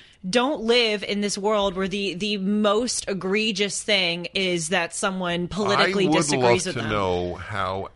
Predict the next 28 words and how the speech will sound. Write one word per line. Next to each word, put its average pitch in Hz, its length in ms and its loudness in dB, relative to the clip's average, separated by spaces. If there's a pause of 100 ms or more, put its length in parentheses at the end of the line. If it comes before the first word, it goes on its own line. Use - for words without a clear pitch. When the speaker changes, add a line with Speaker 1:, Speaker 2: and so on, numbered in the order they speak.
Speaker 2:
uh, 90 200 -10
black 87 360 -6
Africans 85 640 -8
vote. 76 340 -10 (680)
Speaker 1:
Oh, 175 60 -6
I'm, 156 260 -8
I'm 160 180 -6
sure 151 420 -6 (1200)
overwhelmingly 160 960 -6 (280)
Speaker 2:
Uh, 98 60 -6
co-, 95 60 -4
Speaker 1:
conservative. 156 600 -8
Speaker 2:
yeah, 98 220 -2 (100)
that's, 127 100 -2
Speaker 1:
Well, 220 100 4
especially 240 420 0
Speaker 2:
yeah. 196 60 0
Speaker 1:
compared 202 360 -4
to, 147 240 -6
to 185 200 -6
African 160 460 -6
Speaker 2:
Well, 120 160 6
Speaker 1:
Americans. 110 300 2
Speaker 2:
no, 107 60 2
that's 104 180 -2
a 87 60 -10
given, 78 400 -6
yeah. 76 240 -8